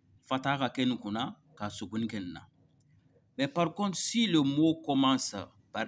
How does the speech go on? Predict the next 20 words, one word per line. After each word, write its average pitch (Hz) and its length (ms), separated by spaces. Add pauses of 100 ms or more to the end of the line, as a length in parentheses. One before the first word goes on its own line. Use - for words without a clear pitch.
une 156 180
lettre 127 300
solaire, 107 680 (920)
comme 156 240
par 117 180
exemple 110 680 (520)
le 104 140
mot 117 500 (1400)
Shamsu, - 880 (1600)
et 123 280
on 117 240 (140)
dit 151 160
que 135 380 (400)
ces - 180
lettres-là 123 420
sont 127 160
des 110 80
lettres 120 300
solaires. 98 640 (540)
Ni 135 140